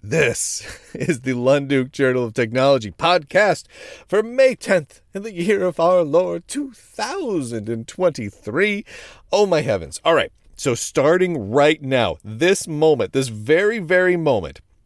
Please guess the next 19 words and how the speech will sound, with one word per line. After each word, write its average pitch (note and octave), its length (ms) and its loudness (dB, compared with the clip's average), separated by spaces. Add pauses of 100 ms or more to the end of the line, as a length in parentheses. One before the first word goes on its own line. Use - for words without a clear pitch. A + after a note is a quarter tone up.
(500)
right C#3+ 320 0
now, A#2 500 2
May A#2 320 0
tenth G#2 480 -4 (380)
through D3+ 420 2
Wednesday, E3 680 0
May D3+ 340 0
seventeenth, F3 960 -4 (440)
we're B2 200 -2
gonna D3+ 180 0
be B2 140 -2
spending B2 460 -2
a E2+ 120 -4
whole E3 500 2
lot D#3+ 200 4
of C3+ 80 -2
time G2+ 480 -2 (320)
focused C#3+ 580 0
on A2+ 440 0